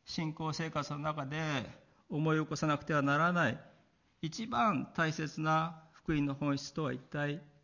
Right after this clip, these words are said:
どんなものだったのでしょうか。パウロは具体的に四つのことをここで記しています。十五章の三節、もう一度見します。「私があなた方に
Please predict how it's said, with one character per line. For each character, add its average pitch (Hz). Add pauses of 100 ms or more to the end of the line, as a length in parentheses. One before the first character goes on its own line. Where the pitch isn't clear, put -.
(140)
ど 220
ん 214
な 160
も 120
の 117
だ 110
っ -
た -
の -
で -
し -
ょ -
う -
か。 - (640)
パ 151
ウ 143
ロ 139
は 131
具 135
体 147
的 147
に 147
四 151
つ 247
の 220
こ 135
と 120
を 107
こ 123
こ 113
で 110 (120)
記 123
し -
て -
い -
ま -
す。 - (3000)
十 185
五 175
章 143
の 143 (120)
三 156
節、 135 (880)
も 71
う 69
一 -
度 -
見 -
し -
ま 175
す。 - (1600)
「私 233
が 233
あ -
な 226
た 226
方 220
に 196